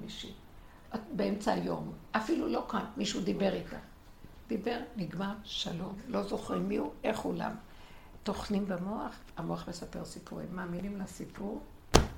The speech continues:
נכנסנו למערכות האלה. זה עובד דרך המוח הזה. ואנחנו חייבים להפסיק עם המקום הזה, באמת, באמת.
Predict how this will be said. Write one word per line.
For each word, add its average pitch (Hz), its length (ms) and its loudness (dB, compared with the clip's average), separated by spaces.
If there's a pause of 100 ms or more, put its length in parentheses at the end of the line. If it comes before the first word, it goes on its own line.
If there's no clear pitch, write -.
(720)
נכנסנו 185 460 -4
למערכות 160 760 0
האלה. 160 280 -6
זה 165 120 -4
עובד 185 260 -4
דרך 190 260 -4
המוח - 380 -8
הזה. 208 200 -10 (1400)
ואנחנו 196 300 -4
חייבים 214 360 -6
להפסיק - 440 -8
עם 202 60 -8
המקום 185 360 -10 (120)
הזה, 196 120 -12 (100)
באמת, 196 280 -6
באמת. 196 220 -6